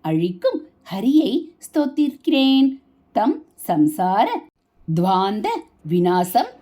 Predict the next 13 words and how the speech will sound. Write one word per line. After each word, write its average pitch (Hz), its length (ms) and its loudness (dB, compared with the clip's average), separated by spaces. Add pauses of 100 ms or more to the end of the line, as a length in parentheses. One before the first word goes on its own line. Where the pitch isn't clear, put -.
(100)
ஹரிம் 220 360 -2 (120)
ஈடே 185 400 2 (340)
என்று 165 320 2 (300)
முடித்திருக்கிறார். 277 880 0 (320)
இப்படி 175 420 -2 (320)
அநேகம். 277 560 0 (460)
ஹரஹர 156 460 -6
சங்கர, 190 500 -4 (480)
ஜெய 311 300 0
ஜெய 180 280 -6
சங்கர, 262 480 -2 (420)
ஹரஹர 160 500 -4
சங்கர 196 480 -6